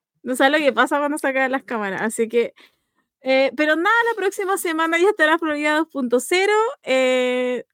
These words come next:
nosotros con el directo. Mañana vamos a ver qué pasa, estaremos atentos <laughs> también. Mañana, wow, mañana va a estar intenso el día en WrestleMania Noche dos. Quiero ver Logan Paul, Randy Orton y Kevin Owens. Es lo único que me llama, creo, la atención mañana, así que estoy expectante.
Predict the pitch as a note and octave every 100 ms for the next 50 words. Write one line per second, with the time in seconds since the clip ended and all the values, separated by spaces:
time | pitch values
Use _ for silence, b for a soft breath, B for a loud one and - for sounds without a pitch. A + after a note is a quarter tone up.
0 | - A3+ B3 B3 C#4+ C#4+ C#4+ C4+ B3 A#3
1 | C4 C#4+ - F4 G#4 A#4+ _ b b -
2 | B3+ C4+ C#4+ C#4+ D4 D4+ C4+ C4+ C4 C#4
3 | C4+ D4+ F4 G4+ A#4 F4 D4 B3 B3 B3+
4 | C#4+ B3 A#3 B3+ C4 C#4 C#4+ F#4 F4 E4+
5 | C#4+ C4+ C#4 C#4 - A3+ C4+ B B B
6 | - F#3 F3 F#3+ G3+ G#3+ A#3+ C4 C4+ C#4
7 | C4+ B3+ _ _ _ _ _ _ _ _
8 | A#3+ B3 C#4+ C#4 C4 A3+ G#3+ G#3 F3+ F#3+
9 | F3+ F3+ F#3+ G3 F#3 - G3+ G3 G3 G3
10 | F#3 G3+ G3 A3 F#3+ A#3 D#4+ - b b
11 | b C#4+ D#4 D4+ C#4+ C#4+ C#4+ C4+ - B3+
12 | C#4+ C#4 C4+ C4 B3 B3+ C4 C#4 C4+ A3+
13 | A#3+ A#3+ A#3 A#3+ C#4 D#4+ C#4 C4 A#3+ A3+
14 | C4 C4+ C4 C4 C4 C#4 B3 B3+ C4+ D4
15 | D4 D4 D4+ D#4 D#4+ E4 B3+ A#3+ - -
16 | A#3+ - - A#3+ - F#3 G#3+ D4+